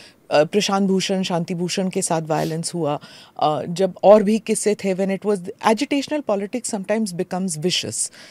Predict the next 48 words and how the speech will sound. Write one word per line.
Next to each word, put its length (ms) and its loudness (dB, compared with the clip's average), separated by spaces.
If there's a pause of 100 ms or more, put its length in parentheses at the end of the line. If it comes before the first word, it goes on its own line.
(280)
right? 220 2 (580)
Did 160 4
you 140 0
not 160 -2
see 380 0
the 260 -2
signs 480 -4
कि 200 -6
ऐसे 220 -2
हो 300 0
रहा 140 -2
है? 60 -10
I'm 160 4
not 120 2
accusing 460 2
you, 240 -2
but 80 0
I'm 140 -4
just 260 -8
asking 420 -4
you 120 -4
कि 120 -6 (360)
कभी 180 6
आपको 240 0
डाउट 400 0
लग 180 -2
रहा 120 0
था 180 -4
कि 220 -4 (280)
कुछ 240 0
लोग 280 2
बहुत 220 -2
ज़्यादा 320 0
पावरफुल 460 -2
हो 140 -4
गए 160 -2
हैं, 260 -4 (300)
कुछ 220 2
लोग 260 0 (180)
ज़रूरत 500 4
से 180 0
ज़्यादा 480 2
बुलिंग 680 0
कर 260 0
रहे 200 0
हैं 180 -2
पार्टी 340 -4
में? 140 -6